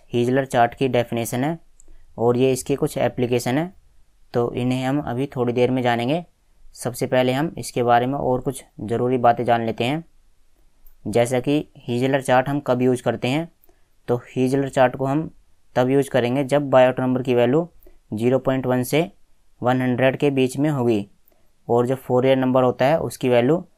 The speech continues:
ज़ीरो पॉइंट टू से अधिक होगी। नंबर टू पर देखिए, internal resistance is not negligible।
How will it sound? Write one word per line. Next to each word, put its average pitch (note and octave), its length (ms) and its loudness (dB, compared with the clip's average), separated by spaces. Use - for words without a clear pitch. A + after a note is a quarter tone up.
ज़ीरो A#2+ 300 0
पॉइंट C#3 340 0
टू B2+ 120 0
से C#3+ 180 0
अधिक B2+ 260 -2
होगी। A#2 340 0
नंबर A#2+ 260 0
टू C3 140 0
पर B2+ 140 2
देखिए, C3+ 360 2
internal B2+ 580 0
resistance B2 600 -4
is B2+ 200 -2
not C3+ 260 0
negligible। B2+ 580 2